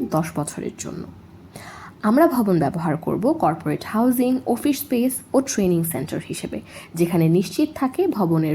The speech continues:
রক্ষণাবেক্ষণ, নিরাপত্তা ও মাসিক আয়ের নিশ্চয়তা। আমাদের সাথে চুক্তি করলে আপনি পাবেন নির্দিষ্ট দিনে ব্যাংক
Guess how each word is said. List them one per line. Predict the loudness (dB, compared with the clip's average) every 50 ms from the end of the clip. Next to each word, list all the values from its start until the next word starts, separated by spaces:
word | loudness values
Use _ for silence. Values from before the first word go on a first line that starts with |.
| 0
রক্ষণাবেক্ষণ, | 0 -2 -2 -2 0 0 2 2 0 -2 -2 -2 0 2 2 2
নিরাপত্তা | 2 2 0 0 -2 -4 -4 -2 0 0 0 2 0
ও | 0 0 0
মাসিক | -2 -4 -8 -6 -8 -6 -4 -2
আয়ের | 0 2 2 2 2
নিশ্চয়তা। | 0 -2 -4 -6 -6 -6 -6 -6 -8 -10 -10 -14 -20 -20 -18 -18 -16 -14 -14 -14 -8 -2 2
আমাদের | 2 4 4 4 2 0
সাথে | 2 0 0 2 2
চুক্তি | -2 -2 -2 -6 -4 -2
করলে | 0 0 0 0 -2 -2 -2 -4
আপনি | -4 -2 -2 -2 -2 0
পাবেন | -2 -2 0 2 0 0 0 -4 -14 -4 2 4 4
নির্দিষ্ট | 6 6 6 4 2 2 4 2 4 4 4
দিনে | 4 2 2 2 2 0 0 -2 0
ব্যাংক | 0 2 2 2